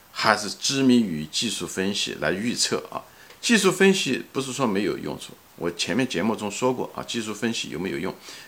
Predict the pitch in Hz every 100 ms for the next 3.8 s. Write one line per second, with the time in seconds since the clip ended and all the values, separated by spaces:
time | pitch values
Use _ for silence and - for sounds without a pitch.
0 | - - 202 170 151 185 185 170 147 110
1 | 98 120 170 139 139 123 - - - -
2 | - - 143 110 85 87 - 123 104 95
3 | - 113 113 110 95 127 - -